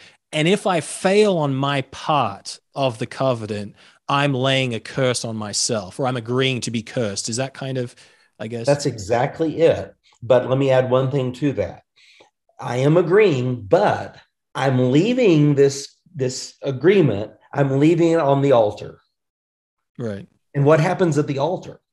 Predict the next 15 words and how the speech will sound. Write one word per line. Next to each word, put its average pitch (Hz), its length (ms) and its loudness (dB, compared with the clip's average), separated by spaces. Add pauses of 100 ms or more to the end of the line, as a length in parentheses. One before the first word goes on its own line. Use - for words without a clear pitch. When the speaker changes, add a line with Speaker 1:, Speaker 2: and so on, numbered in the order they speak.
(800)
Speaker 2:
Blood 143 380 2
sacrifice. - 960 -8 (560)
And 131 160 -6
so 113 280 2
without 117 420 -4
the 175 80 -2
shedding 165 360 2
of 151 140 2
blood, 131 300 4
there 110 140 -2
is 131 260 -4
no 127 140 0
forgiveness 101 520 -8
of 117 80 -10
sin. - 480 -6